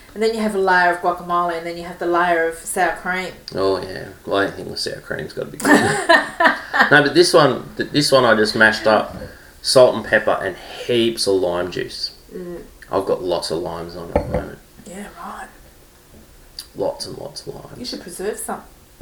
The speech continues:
Speaker 2: Oh, they're all, like, half centimetre.
Speaker 1: Oh.
Speaker 2: But they're on, and, and I've,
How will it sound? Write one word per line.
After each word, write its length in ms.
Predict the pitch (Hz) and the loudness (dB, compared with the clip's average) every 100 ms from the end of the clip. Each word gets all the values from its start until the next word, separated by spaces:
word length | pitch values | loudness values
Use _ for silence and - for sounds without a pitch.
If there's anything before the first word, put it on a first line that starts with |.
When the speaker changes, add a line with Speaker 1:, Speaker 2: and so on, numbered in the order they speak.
| 73 - - - - | -16 -16 -20 -20 0
Speaker 2:
Oh, 240 | 85 76 | 2 2
they're 220 | 87 95 | 2 2
all, 140 | 110 95 | 2 2
like, 320 | - - - - - - - - - - - - | 2 0 -8 -20 -20 -20 -20 -20 -20 -20 -20 -6
half 220 | - 82 | 0 0
centimetre. 460 | - 80 - - - | 0 -2 -4 -6 -6
Speaker 1:
Oh. 480 | 196 170 156 - - - - - - - | -4 -4 -6 -10 -20 -20 -20 -14 -14 -2
Speaker 2:
But 120 | - 151 | 4 8
they're 200 | 160 165 | 8 8
on, 280 | 131 110 | 6 4
and, 420 | 110 107 104 101 - | 2 2 2 -4 -4
and 160 | 101 104 | -2 -2
I've, 340 | 101 101 95 | 0 0 0